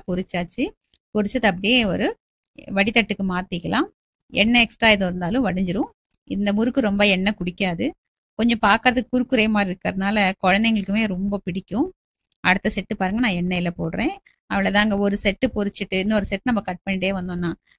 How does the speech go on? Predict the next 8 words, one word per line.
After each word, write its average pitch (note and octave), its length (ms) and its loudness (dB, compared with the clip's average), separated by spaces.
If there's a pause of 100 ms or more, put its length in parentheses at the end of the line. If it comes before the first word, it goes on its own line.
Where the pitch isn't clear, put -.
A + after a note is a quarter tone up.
(160)
கடகடன்னு G#3 440 4 (160)
எவ்வளவு A3 420 0
மாவு G3 240 0
இருந்தாலும் F#3 340 -4 (200)
easy A3+ 260 0 (100)
பண்ணி F3 220 -6
முடிச்சிடலாம். D#3 560 -8
இதே F#3+ 140 -4